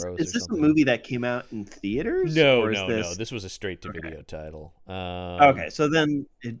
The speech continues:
Speaker 2: might be harder to determine
Speaker 1: Yeah, I
Speaker 2: that.
Speaker 1: don't, I don't,
Speaker 2: Yeah.
Speaker 1: I don't know if they have, like, a, 'cause it doesn't have a box office gross, but it would, I mean, I can't find anything about, like, how many people bought it or anything like that.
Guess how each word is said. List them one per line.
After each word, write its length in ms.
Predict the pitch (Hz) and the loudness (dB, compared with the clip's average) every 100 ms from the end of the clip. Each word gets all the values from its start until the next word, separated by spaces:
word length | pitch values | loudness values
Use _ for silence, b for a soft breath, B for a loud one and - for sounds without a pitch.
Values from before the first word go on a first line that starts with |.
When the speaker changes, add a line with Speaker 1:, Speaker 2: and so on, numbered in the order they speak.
| _ | _
Speaker 2:
might 240 | 123 113 110 | -12 -12 -8
be 160 | 101 | -8
harder 400 | 101 113 92 82 | -8 -8 -8 -10
to 180 | 80 98 | -14 -16
determine 540 | - 104 - 95 90 117 | -16 -16 -16 -14 -6 -2
Speaker 1:
Yeah, 220 | 117 117 | 2 2
I 20 | |
Speaker 2:
that. 40 | 127 | 2
Speaker 1:
don't, 220 | 135 117 | -2 -4
I 100 | 120 | -4
don't, 200 | 123 120 | -4 -6
Speaker 2:
Yeah. 80 | 123 | -4
Speaker 1:
I 40 | |
don't 140 | 131 123 | -4 -4
know 100 | 117 | -4
if 60 | - | -2
they 120 | 101 | -2
have, 280 | 95 95 87 | 0 -2 -4
like, 280 | 87 87 - | -8 -8 -10
a, 220 | 82 80 b b - | -14 -14 b b -10
'cause 140 | 127 | -6
it 40 | |
doesn't 120 | 175 165 | -4 -2
have 120 | 117 | -2
a 40 | |
box 380 | 92 95 101 - | -4 -6 -8 -6
office 240 | 98 90 85 | -10 -10 -14
gross, 260 | 87 87 | -12 -12
but 140 | - 98 | -10 -10
it 60 | |
would, 180 | 98 127 - | -8 -8 -8
I 20 | |
mean, 180 | 117 101 B B 160 - - - | -12 -12 B B -18 -18 -16 -6
I 60 | 113 | -4
can't 240 | 180 175 | -4 -4
find 220 | 165 127 | -2 -2
anything 320 | 107 104 101 95 | -4 -6 -6 -6
about, 200 | 90 87 | -6 -4
like, 200 | 92 - | -8 -8
how 120 | 98 | -12
many 180 | 98 95 | -8 -8
people 240 | 85 80 78 | -10 -12 -12
bought 300 | 78 78 85 | -10 -10 -10
it 120 | 82 | -12
or 100 | 80 | -14
anything 240 | 82 85 | -16 -18
like 180 | 80 85 | -18 -18
that. 320 | 85 80 80 | -18 -18 -20